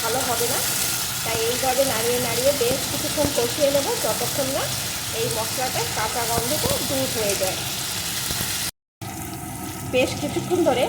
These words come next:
এটা কিন্তু আমি কষিয়ে নিয়েছি। এখন এর ভিতরে আমি দিয়ে দেব যে পেঁয়াজ বেরেস্তার সাথে টক দইয়ের একটা পেস্ট তৈরি করে রেখেছিলাম, ওই পেস্টটা।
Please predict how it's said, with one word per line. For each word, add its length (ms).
এটা 200
কিন্তু 240
আমি 100
কষিয়ে 420
নিয়েছি। 320
এখন 240
এর 140
ভিতরে 300
আমি 140
দিয়ে 240
দেব 140
যে 120
পেঁয়াজ 320
বেরেস্তার 540
সাথে 200
টক 160
দইয়ের 260
একটা 140
পেস্ট 280
তৈরি 240
করে 180
রেখেছিলাম, 440
ওই 80
পেস্টটা। 400